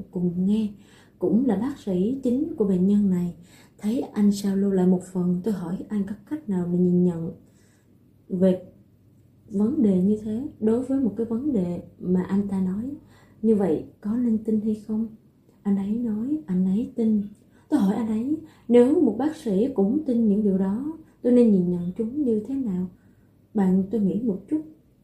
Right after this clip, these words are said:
nói tôi nên tự mình phán đoán. Tương lai của một số ẩn số biến bất định, nếu tính toán theo động lực học phi tuyến tính,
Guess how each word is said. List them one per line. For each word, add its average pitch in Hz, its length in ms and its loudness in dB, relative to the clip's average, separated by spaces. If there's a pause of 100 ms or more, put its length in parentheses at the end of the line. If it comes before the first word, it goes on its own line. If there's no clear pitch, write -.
(120)
nói 220 420 0
tôi 214 100 0
nên 196 260 2
tự 190 180 -2
mình 180 280 2
phán 208 280 -4
đoán. 220 300 -4 (520)
Tương 220 180 6
lai 202 240 2
của 196 60 2
một 190 240 0
số 269 600 -6 (840)
ẩn 202 400 0 (400)
số 226 300 -2
biến 240 260 -4
bất 277 180 0
định, 180 300 2 (340)
nếu 233 280 4 (100)
tính 240 160 -4
toán 240 300 -4
theo 202 120 -2
động 175 180 0
lực 185 160 2 (100)
học 185 200 -10
phi 202 440 0 (140)
tuyến 226 240 2
tính, 269 320 0